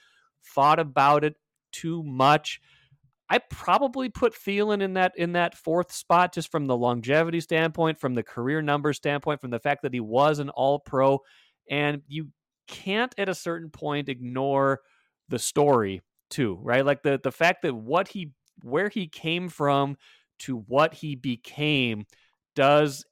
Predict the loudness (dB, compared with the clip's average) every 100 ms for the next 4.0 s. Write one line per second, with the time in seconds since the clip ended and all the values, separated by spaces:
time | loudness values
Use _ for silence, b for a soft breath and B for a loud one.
0 | -2 2 2 -2 -6 -6 -6 -8 -4 -4
1 | -4 -4 -6 -8 -6 -4 -2 -4 -6 -10
2 | -8 -10 _ -14 -10 -4 -4 -4 -6 -6
3 | -4 -4 -4 -6 -2 -2 -2 -10 -4 -4